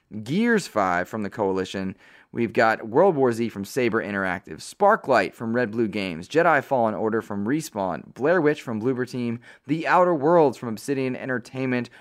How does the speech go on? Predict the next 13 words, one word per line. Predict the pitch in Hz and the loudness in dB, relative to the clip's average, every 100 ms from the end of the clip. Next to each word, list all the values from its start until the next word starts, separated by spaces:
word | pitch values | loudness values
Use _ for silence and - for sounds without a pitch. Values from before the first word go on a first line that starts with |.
| _ | _
Resident | - 120 143 156 156 - | -2 0 2 -2 -6 -6
Evil | 135 123 110 - | -4 -2 -2 -4
two | - 143 147 | -2 0 0
from | 147 95 | -2 -10
Capcom, | - 117 - 110 104 101 - _ _ | -2 -2 -2 -2 0 0 -6 _ _
Call | - 117 | 0 2
of | 113 | 2
Duty | 117 120 117 | 0 -2 -4
Modern | 92 98 110 120 113 | -4 0 0 0 -2
Warfare | 113 110 110 107 | -4 -2 -2 -2
from | 107 | -4
Infinity | 101 - 131 131 | -10 -6 -4 -2
Ward, | 127 123 123 | 0 0 0